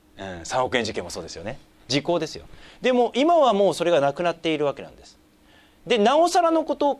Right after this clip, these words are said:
神の前では、人間が一つ一つ犯した罪というのは覚えておられます。そして、その罪の総清算、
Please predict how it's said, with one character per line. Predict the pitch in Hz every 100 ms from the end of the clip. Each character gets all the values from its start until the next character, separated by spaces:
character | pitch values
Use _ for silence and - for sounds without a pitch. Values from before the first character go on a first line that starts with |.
| -
神 | - 302 339 330
の | 233
前 | 131 143 110
で | 87
は、 | 98 92 - _ _ _ _ _ _ _ _ _ _ _ _ _ - _ _ -
人 | 110 196 240 233
間 | 226 208
が | 190 107 69 _ _ _ _ _ _ _ _ _ _ _ _ _ _ _ _
一 | - - 247
つ | 247
一 | 247 247
つ | 240
犯 | 98 - 143
し |
た | - -
罪 | - 120 104
と |
い | 95
う | 98
の | 85
は | 104 - - _ _ _ _ _ _ -
覚 | 156 165 269
え | 254
て | - 90 -
お | 101
ら | 120
れ | 110
ま | 95 85
す。 | - _
そ | - - - 208
し | - -
て、 | - 240 -
そ | - -
の | 214 247
罪 | - 269 269
の | 220 101
総 | - - 226 262 277 269
清 | - 247 220
算、 | - 80